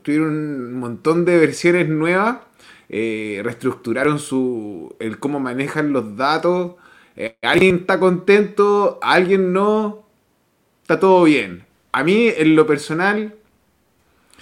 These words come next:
me da satisfacción ver cómo avanzan los ingenieros. Me pregunto dónde está la experiencia de usuario.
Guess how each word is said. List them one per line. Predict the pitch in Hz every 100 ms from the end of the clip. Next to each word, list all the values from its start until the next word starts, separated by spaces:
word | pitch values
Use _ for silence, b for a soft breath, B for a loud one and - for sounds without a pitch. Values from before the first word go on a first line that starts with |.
| b -
me | 139
da | 156
satisfacción | 160 151 139 - 139 - 165 156
ver | 165 170
cómo | 170 156
avanzan | 135 156 165 - 160
los | 151
ingenieros. | 143 139 120 110 143 175 185 185 175 156 b b b b b _
Me | 123 113
pregunto | 120 143 151 151
dónde | 135 147 143
está | - 139
la | 139
experiencia | - 143 147 147 -
de | 123
usuario. | - 110 104